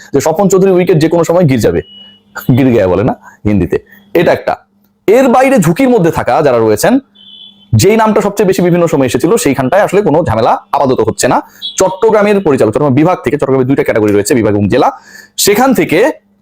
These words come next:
নির্বাচিত পরিচালক আকরাম খানকে নিয়ে একটা ডিসকাশন ছিল, but আকরাম খানকে নিয়ে আর কেউ নাড়াচাড়া করতে চান না আপাতত। আকরাম খান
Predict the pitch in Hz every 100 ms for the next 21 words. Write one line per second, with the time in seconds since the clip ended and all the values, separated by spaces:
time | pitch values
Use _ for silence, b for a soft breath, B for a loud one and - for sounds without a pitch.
0 | _ 127 175 190 190 160 143 123 127 190
1 | - - 143 - 214 220 160 123 117 104
2 | 110 104 110 113 107 - 151 302 b b
3 | b 101 110 - 131 - 175 170 160 151
4 | 160 202 - 123 117 160 185 107 104 135
5 | 151 147 117 104 101 98 98 92 95 87
6 | - _ b _ 104 - 113 123